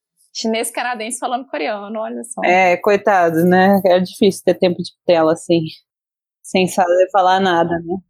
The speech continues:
Speaker 1: E aí a gente já começa com a nossa pauta dos trainees, que é tempo de tela, né?
Speaker 2: De novo, né? Mais uma vez, essa pauta tão importante e tão essencial nos reality shows.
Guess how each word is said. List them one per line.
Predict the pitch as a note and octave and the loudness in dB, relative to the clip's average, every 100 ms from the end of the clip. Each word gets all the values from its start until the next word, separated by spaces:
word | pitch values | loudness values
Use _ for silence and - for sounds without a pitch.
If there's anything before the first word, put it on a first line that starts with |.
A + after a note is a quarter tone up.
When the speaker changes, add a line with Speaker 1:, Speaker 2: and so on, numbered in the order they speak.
| _ | _
Speaker 1:
E | A#3+ B3 | -6 -4
aí | B3+ | -4
a | C4 | -6
gente | D#4 - | -8 -8
já | C#4+ | -8
começa | E4 G4 C#4+ - E4 | -6 -6 -6 -8 -8
com | E4 | -6
a | |
nossa | D#4+ G4 F4+ | -6 -8 -6
pauta | C#4 C4+ D#4 | -6 -6 -8
dos | D4+ - | -12 -8
trainees, | D#4+ C#4+ D#4 | -8 -8 -10
que | - | -6
é | F4+ | -6
tempo | - F4+ E4+ | -6 -8 -8
de | G4 - | -12 -8
tela, | A#4 E4 F4 F4 G3 G#3+ _ _ _ | -6 -6 -6 -8 -8 -14 _ _ _
né? | A3 G#3+ A#3+ E4+ _ _ | -12 -10 -10 -14 _ _
Speaker 2:
De | F3+ A3 D#4+ | 2 4 6
novo, | D4+ A#3 B3+ D4 B3 A3+ | 6 6 6 4 2 2
né? | G3 G#3 | 2 2
Mais | G#3+ G#3 G#3+ | 2 4 4
uma | B3 B3 | 4 4
vez, | A3 F#3 F#3+ G#3 G#3+ - - _ _ _ _ _ - | 4 2 2 0 -4 -8 -10 _ _ _ _ _ -2
essa | G3 F#3+ G#3 G3 F#3 | -2 0 2 4 4
pauta | F#3 F3 F3 F#3+ G3+ G3 | 2 2 4 2 0 0
tão | G3 G#3 | 0 2
importante | A3+ A#3 A3+ G#3+ F#3+ F#3+ G#3 A3 G#3 _ _ - | 2 2 2 2 4 2 0 -4 -4 _ _ -2
e | G#3 | 0
tão | A3+ A3 | 2 2
essencial | B3 C4 A#3+ A#3+ B3+ F#3+ F3+ F#3 | 2 2 -2 0 2 4 6 4
nos | F#3+ G3 | 4 4
reality | G3+ F3+ F#3 - | 4 4 0 0
shows. | F#3 E3 | 0 0